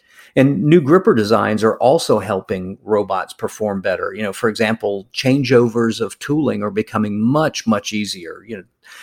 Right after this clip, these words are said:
this used to be a really time-consuming, labor-intensive process where workers would unbolt one tool and then bolt on another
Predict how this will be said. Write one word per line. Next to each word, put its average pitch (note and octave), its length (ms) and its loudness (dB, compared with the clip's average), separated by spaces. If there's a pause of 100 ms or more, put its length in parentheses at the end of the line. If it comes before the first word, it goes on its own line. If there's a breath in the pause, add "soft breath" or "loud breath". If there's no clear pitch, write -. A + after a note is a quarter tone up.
(100)
this D#3 260 4
used C3 140 0
to B2+ 80 -4
be A#2 120 2
a G2+ 80 2
really A2 340 0
time-consuming, A2+ 1080 -2
labor-intensive A2+ 1080 0
process G#2+ 600 -2
where F#2+ 300 0 (480 loud breath)
workers B2 480 6
would G#2+ 360 4 (140)
unbolt B2 540 4
one A#2 300 2
tool A#2 440 2
and G2+ 140 0
then A#2 180 4
bolt A2 400 0
on A2 240 0
another G#2 640 0